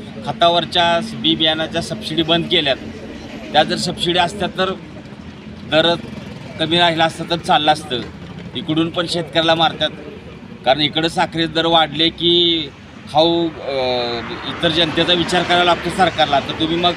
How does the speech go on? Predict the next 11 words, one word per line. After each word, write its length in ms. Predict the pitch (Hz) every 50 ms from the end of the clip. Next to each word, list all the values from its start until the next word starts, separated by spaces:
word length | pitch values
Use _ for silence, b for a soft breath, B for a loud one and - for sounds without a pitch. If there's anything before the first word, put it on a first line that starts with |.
| - - - - - - - - - - - - - - - - - - - - - - - - -
खताच्या 500 | 139 147 - 175 175 175 - 190 185 185
सबसिडी 480 | 175 - 180 - - - 175 175 185 180
का 160 | - 180 175
बंद 220 | 165 165 160 143
करताय, 320 | 135 151 143 - - 139 139
बी 180 | 127 147 160
बियाणाच्या 500 | 160 160 170 170 165 170 170 165 - 170
सबसिडी 260 | - - - 160 170
का 160 | 160 - 170 160
बंद 200 | 156 160 151 123
केल्यात? 300 | 120 139 123 120 113